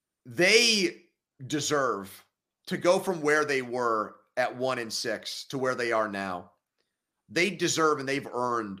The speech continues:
all of it, and they should be getting credit for that. And this Jets game was one where there was a lot of attention, there were a lot of eyes on it,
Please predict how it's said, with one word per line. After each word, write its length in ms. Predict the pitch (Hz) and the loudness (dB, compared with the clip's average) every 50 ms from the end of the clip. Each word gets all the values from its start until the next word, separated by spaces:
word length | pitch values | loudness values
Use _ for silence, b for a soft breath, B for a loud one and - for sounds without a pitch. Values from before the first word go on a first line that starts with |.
| - - | -4 0
all 220 | 120 120 120 117 | 2 2 4 2
of 140 | 113 98 113 | 2 0 -2
it, 200 | 107 104 - - - | -2 -2 -4 -6 -8
and 100 | 117 113 | -6 -4
they 120 | 127 139 135 | -4 -4 -2
should 260 | - - 165 135 113 | -2 -2 -2 -2 -4
be 80 | 131 | -4
getting 260 | 117 120 123 113 113 113 | -6 -4 -6 -6 -8 -10
credit 380 | - - 123 107 98 - - | -8 -4 -2 -2 -2 -2 -6
for 140 | - 92 85 | -10 -10 -10
that. 300 | 82 85 80 78 - - _ _ _ _ _ _ _ _ _ _ _ _ _ _ _ _ _ _ _ _ - | -8 -8 -8 -8 -10 -14 _ _ _ _ _ _ _ _ _ _ _ _ _ _ _ _ _ _ _ _ -4
And 480 | 123 135 139 139 135 131 127 123 117 - 117 | -2 0 2 2 2 0 0 -4 -8 -8 -6
this 180 | 139 139 - | -6 -6 -6
Jets 480 | 101 98 - - 147 160 175 175 - - | -6 -6 -2 4 4 6 6 4 2 -4
game 340 | - - 151 143 143 135 131 | -4 -4 -4 -2 -4 -4 -6
was 180 | 131 131 - | -6 -8 -6
one 640 | 110 120 127 123 123 120 117 113 113 113 - - - - - _ _ _ _ _ _ | -6 -4 -2 0 0 0 -2 -4 -8 -12 -14 -16 -18 -20 -20 _ _ _ _ _ _
where 160 | - 135 135 | 0 0 2
there 120 | 131 131 131 | 2 0 0
was 140 | 127 117 | -2 -2
a 40 | 127 | -2
lot 240 | 120 120 123 139 151 | 0 2 4 4 4
of 80 | 156 156 | 2 0
attention, 500 | 151 - 151 139 127 123 - - 135 120 | -4 -4 -4 -4 -2 -2 -4 -4 -4 -4
there 100 | 117 110 | -2 -2
were 120 | 107 107 | 0 0
a 60 | 107 | 2
lot 180 | 110 120 127 135 | 2 4 2 2
of 100 | 127 - - | 2 0 -2
eyes 400 | 120 120 117 117 117 117 117 - | 0 2 2 2 2 0 -2 -2
on 220 | 120 110 107 104 104 | -2 0 0 0 0
it, 180 | 104 95 - | -2 -4 -6